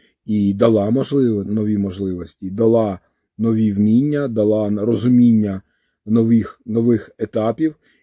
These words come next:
і дала розуміння того, хто ви є насправді, і, і наскільки ви потужний, і наскільки ви потужно можете вирішувати і свої питання, а можливо вже й допомагати іншим. Тому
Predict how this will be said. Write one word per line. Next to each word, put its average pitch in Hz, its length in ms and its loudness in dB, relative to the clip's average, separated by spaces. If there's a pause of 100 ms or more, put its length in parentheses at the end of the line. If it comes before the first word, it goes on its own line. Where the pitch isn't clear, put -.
і 107 320 0
дала 110 500 2 (340)
розуміння 110 800 0 (360)
того, 104 400 -2
хто 110 260 -4
ви 107 140 0
є 104 140 0
насправді, 110 760 -4 (280)
і, 98 400 -2
і 98 220 -6
наскільки 120 540 0
ви 101 120 2
потужний, 123 680 -4 (300)
і 110 60 -6
наскільки 120 520 -2
ви 107 120 2
потужно 110 800 -2 (300)
можете 107 420 -2
вирішувати 101 800 -2 (300)
і 110 260 2
свої 101 360 -2
питання, 117 540 -4
а 107 80 -6
можливо 101 460 -2
вже 95 240 -4
й 92 40 -6
допомагати 92 640 -10
іншим. 73 400 -16 (440)
Тому 160 460 0